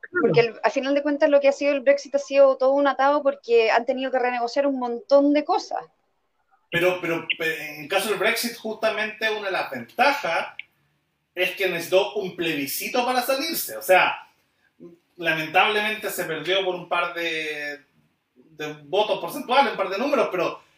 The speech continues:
Speaker 3: pero no era como que el primer ministro, si fuera, no sé, Jeremy Corbyn o Boris Johnson o, o
Speaker 1: <laughs>
Speaker 3: cualquiera,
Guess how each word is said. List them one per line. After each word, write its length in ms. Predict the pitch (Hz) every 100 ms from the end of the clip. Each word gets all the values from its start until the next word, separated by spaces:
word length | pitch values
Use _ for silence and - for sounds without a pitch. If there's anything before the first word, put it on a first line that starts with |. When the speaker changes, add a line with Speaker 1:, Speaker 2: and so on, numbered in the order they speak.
| _ -
Speaker 3:
pero 360 | 170 165 160
no 80 | 156
era 180 | 175 196
como 160 | 208 220
que 80 |
el 100 | 214
primer 280 | 202 214 220
ministro, 480 | 214 220 233 - 226
si 120 | 214
fuera, 280 | 196 214 208
no 80 | 196
sé, 380 | 208 196 - - _ _
Jeremy 380 | 147 170 170 147
Corbyn 760 | 165 185 208 208 165 165 165
o 280 | 165 156 156
Boris 320 | 151 165 156 -
Johnson 680 | 165 202 202 190 180 175 156
o, 140 | 160
o 60 | 156
Speaker 1:
<laughs> 220 | 156 156
Speaker 3:
cualquiera, 420 | 156 156 185 196